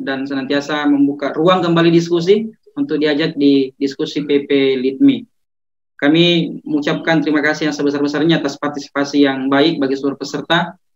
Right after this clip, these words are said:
Insya Allah kita akan bertemu di kegiatan webinar P P Litmi berikutnya. Kami selaku moderator undur diri di hadapan peserta sekalian dan juga yang sedang ada di live streaming di Litmi Official.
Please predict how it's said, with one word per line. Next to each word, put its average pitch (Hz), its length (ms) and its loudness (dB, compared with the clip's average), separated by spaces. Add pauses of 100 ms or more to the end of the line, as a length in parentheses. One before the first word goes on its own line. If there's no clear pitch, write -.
Insya 147 320 -2
Allah 170 400 0
kita 139 260 -4
akan 139 220 -2
bertemu 147 320 -2
di 143 140 2 (100)
kegiatan 135 400 -4
webinar 139 560 0
P 135 100 -2
P 135 140 -10
Litmi 131 500 -4 (460)
berikutnya. 139 560 0 (320)
Kami 156 240 0
selaku 147 680 0 (380)
moderator 147 580 0
undur 139 220 2
diri 143 240 2
di 135 180 2 (140)
hadapan 131 640 -4 (380)
peserta 151 340 -6
sekalian 160 500 2 (200)
dan 120 160 -12
juga 135 200 -2
yang 135 120 0
sedang 135 280 -4
ada 143 80 2
di 135 160 0
live 139 160 -2
streaming 156 480 0
di 127 320 -4
Litmi 139 320 2
Official. 156 560 -2